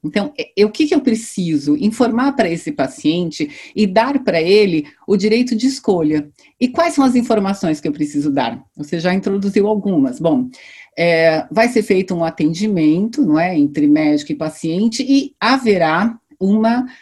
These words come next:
uma ferramenta, né, que está intermediando essa consulta. Então, é uma, uma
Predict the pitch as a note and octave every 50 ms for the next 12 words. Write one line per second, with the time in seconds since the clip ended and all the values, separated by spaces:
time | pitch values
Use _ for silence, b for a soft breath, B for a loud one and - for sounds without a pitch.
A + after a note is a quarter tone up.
0 | B B B B F3 F#3 F#3 - G3 F#3+ G3 G#3 G#3+ A3 G3 F3+ E3+ D#3+ D#3 D#3
1 | E3 - - A3+ B3+ C4+ D4 C#4+ - - C#3+ C#3+ D3+ F3 G3+ G3+ - - - G#3+
2 | A3 A3+ A3+ - A3 A3 A#3 B3 B3+ C4 A#3+ B3 B3 C4 B3+ G#3+ G#3 - G#3 A3
3 | B3 C4 B3 A3+ G#3 F#3+ F#3 - E3+ - - D3+ D3+ D3 - - C#3 B2+ B2+ B2+
4 | - - C3 B2+ B B B B B D3+ D3 - F3 F3+ - - b b b b
5 | b - D3 D#3 D#3 D#3+ D#3+ D#3+ D#3+ - - D#3 D#3+ D#3 D3+ D3 C#3+ C#3 C3+ B2+
6 | B2+